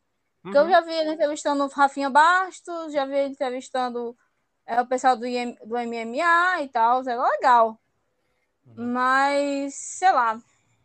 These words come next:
Speaker 1: eu não sei se é o sucesso, eu não sei se é a fama que faz as pessoas se perderem.
Speaker 2: É, tem
Speaker 1: Enfim.
Speaker 2: isso também.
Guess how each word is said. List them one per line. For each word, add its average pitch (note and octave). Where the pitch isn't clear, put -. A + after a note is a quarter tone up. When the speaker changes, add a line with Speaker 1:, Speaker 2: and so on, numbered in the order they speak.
Speaker 1:
eu C4
não C#4
sei C4+
se C4+
é B3+
o B3
sucesso, C#4+
eu B3+
não B3+
sei B3+
se -
é A3+
a G#3+
fama B3+
que -
faz G#3
as G#3
pessoas G#3
se -
perderem. G#3+
Speaker 2:
É, A#2+
tem B3
Speaker 1:
Enfim. B2+
Speaker 2:
isso -
também. G#2